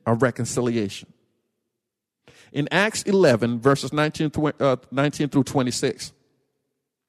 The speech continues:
we're talking about becoming a contagious Christian. The church in Antioch, um, on the day of Pentecost, they, uh, the, the ch-, the believers had met,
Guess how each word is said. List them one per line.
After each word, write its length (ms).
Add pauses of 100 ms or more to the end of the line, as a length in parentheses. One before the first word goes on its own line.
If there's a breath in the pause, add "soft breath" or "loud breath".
(260)
we're 120
talking 280
about 260
becoming 480
a 40
contagious 520
Christian. 580 (1500 soft breath)
The 100
church 320
in 120
Antioch, 720 (280)
um, 580
on 120
the 60
day 120
of 100
Pentecost, 920 (600 soft breath)
they, 320
uh, 280
the, 180
the 140
ch-, 180
the 280 (100)
believers 460
had 220
met, 320